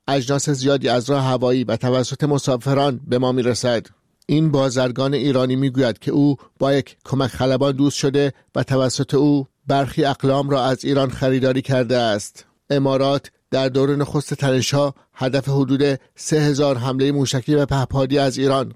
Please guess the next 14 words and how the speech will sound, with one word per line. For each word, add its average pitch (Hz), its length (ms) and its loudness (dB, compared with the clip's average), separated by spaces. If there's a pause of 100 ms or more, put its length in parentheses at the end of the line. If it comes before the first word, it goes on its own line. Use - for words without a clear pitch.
قرار 139 260 0
گرفت. 120 600 -2 (420)
رویدادی 135 540 2
که 139 160 -4
باعث 127 300 0
شد - 220 -2 (160)
ابوظبی 131 640 0 (220)
موضع 139 400 2
خصمانه 135 520 -2
تری 139 280 0
نسبت 139 380 -2
به 143 100 0
همسایگان 131 600 0
خود 139 300 -2